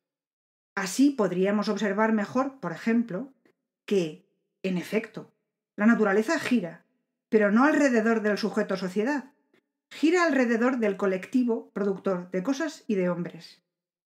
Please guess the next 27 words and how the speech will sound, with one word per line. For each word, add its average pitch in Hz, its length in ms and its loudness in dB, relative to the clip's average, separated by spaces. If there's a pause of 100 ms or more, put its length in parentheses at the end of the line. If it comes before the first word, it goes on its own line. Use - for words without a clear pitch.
(240)
En 180 140 -4
efecto, 180 340 -4
el 330 80 2
sujeto 220 380 0
gira, 165 440 -8 (320)
pero 208 240 4
no 220 140 4
alrededor 262 540 4
de 220 120 0
la 190 80 0
naturaleza. 196 760 -2 (400)
Es 285 340 -2
obtenido 254 720 2
a 226 140 0
partir 240 400 2
del 233 140 0
colectivo 220 500 0
productor 214 480 0
de 196 120 0
hombres 349 320 0
y 330 60 0
de 330 140 -6
cosas. 180 500 -10 (680)
El 233 120 4
imperio 311 400 4
del 262 220 4
medio, 302 460 4